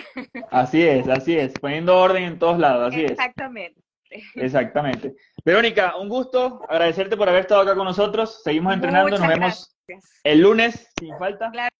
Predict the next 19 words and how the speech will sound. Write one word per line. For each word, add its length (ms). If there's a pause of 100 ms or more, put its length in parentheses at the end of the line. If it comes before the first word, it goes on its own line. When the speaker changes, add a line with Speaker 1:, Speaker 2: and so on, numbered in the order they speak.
Speaker 2:
y 80
ahí 160
Speaker 1:
claro 160
Speaker 2:
estamos. 220
Speaker 1:
que 80
sí. 420
Speaker 2:
Gracias 340
a 120
ti. 300 (280)
Chao, 180
chao. 320
Speaker 1:
Gracias, 480 (180)
chaito. 680
Speaker 2:
Eso, 240
si 60
quieres, 220
de-, 240
desconéctate, 640
porfis. 680